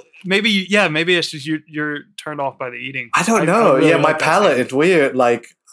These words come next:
Speaker 2: I feel like I do have space for that kind of humor. I'm no stranger to toilet humor. If you've read my script, you know that. Um, but yeah, for some reason, though, that shit doesn't work on me.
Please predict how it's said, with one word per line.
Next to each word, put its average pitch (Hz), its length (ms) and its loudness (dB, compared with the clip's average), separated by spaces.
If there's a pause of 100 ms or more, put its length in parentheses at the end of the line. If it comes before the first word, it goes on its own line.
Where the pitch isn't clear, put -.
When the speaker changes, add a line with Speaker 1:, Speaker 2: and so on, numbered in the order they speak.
(180)
Speaker 2:
I 135 60 -2
feel 214 180 2
like 202 160 2
I - 40 0
do 196 180 2
have 147 160 0
space 180 320 -2
for - 80 -4
that 120 160 0
kind 127 180 -4
of 113 100 -6
humor. 143 300 -4
I'm 113 240 2
no 123 460 2
stranger 117 500 -2
to - 180 -8
toilet 120 360 -2
humor. 104 400 -8 (380)
If - 100 -10
you've 110 160 -8
read 127 160 2
my 104 120 -4
script, - 380 -4
you 101 100 -12
know 117 180 -2
that. 101 240 -8 (500)
Um, 117 460 0
but 123 360 2 (560)
yeah, 170 200 2
for - 180 -2
some 156 200 -2
reason, 151 340 -2
though, 131 200 4
that 123 260 0
shit 131 220 -8
doesn't 117 300 -4
work 143 320 -2
on 117 120 0
me. 98 260 -4